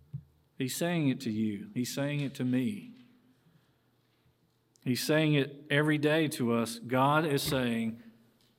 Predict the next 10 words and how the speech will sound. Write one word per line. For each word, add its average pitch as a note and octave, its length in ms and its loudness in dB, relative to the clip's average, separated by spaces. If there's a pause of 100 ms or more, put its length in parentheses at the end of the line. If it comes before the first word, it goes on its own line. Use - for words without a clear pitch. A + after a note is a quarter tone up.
"I D3+ 480 4
am C#3+ 180 4
big D3+ 200 8
enough G#2 560 -2 (1120)
to C3 100 -2
handle B2 640 2 (320)
what C3 180 0
you're B2+ 160 -2
going A#2+ 380 2
through." G2+ 300 -10